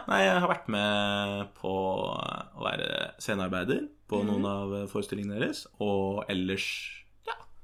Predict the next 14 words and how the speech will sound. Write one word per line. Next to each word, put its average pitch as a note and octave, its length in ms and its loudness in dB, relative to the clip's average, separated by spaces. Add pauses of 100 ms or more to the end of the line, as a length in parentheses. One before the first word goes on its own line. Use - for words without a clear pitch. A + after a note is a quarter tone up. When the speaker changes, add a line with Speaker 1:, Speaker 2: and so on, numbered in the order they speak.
(120)
Speaker 2:
Du C4+ 120 0
har C4+ 100 4
vært C4+ 60 -6
med C4 180 -2
i C4 60 -4
Sjongsfjord A#3+ 560 -4
og G#3 120 0
i - 40 -2
Stormen, C#4 520 -4 (180)
Speaker 1:
Ja. - 100 8
Speaker 2:
og C4 80 0
på B3 80 2
Nordnorsk. A3+ 480 -2 (380)
Speaker 1:
Ja, C3 160 6